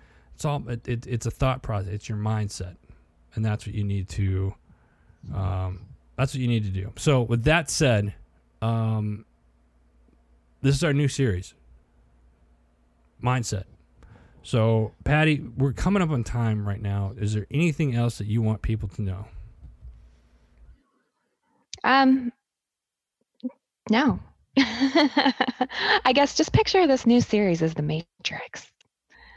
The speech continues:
Speaker 1: <laughs>
Speaker 2: Mind shift. Doesn't it sound so cool?
Speaker 1: It does.
Speaker 2: <laughs>
Speaker 1: The show's called The Decision Hour. So make the decision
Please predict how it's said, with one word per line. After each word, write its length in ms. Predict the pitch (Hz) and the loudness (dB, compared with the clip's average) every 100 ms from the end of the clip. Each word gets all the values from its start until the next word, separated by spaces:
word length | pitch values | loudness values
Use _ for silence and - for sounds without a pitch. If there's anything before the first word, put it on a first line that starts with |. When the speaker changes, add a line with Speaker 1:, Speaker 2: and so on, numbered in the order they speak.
| - - | -4 -2
Speaker 1:
<laughs> 1200 | - 370 - - - - - - - - - - | 0 0 0 -4 -6 -10 -16 -20 -20 -20 -14 2
Speaker 2:
Mind 320 | 226 226 226 | 4 6 4
shift. 280 | 240 - - | 4 -2 0
Doesn't 220 | 214 226 | 2 2
it 100 | 220 | 2
sound 240 | - 196 202 | 0 -2 0
so 120 | 190 | -2
cool? 300 | - 185 202 | 0 -2 -2
Speaker 1:
It 120 | 123 | 0
does. 340 | 123 226 90 131 | 2 2 2 -4
Speaker 2:
<laughs> 40 | - - _ - 202 - _ - | -14 -20 _ -12 -12 -12 _ -10
Speaker 1:
The 80 | |
show's 300 | - 175 185 | 0 2 2
called 240 | 180 185 170 | 2 2 4
The 40 | |
Decision 400 | 135 - 170 151 | 2 2 2 2
Hour. 340 | 113 101 110 117 - - _ - - - - | 0 0 -2 -4 -14 -20 _ -20 -18 -16 -14
So 160 | - 131 | 0 4
make 300 | 127 143 143 | 4 4 2
the 80 | 147 | 2
decision 640 | 123 - 160 120 107 113 | 2 2 2 4 2 -2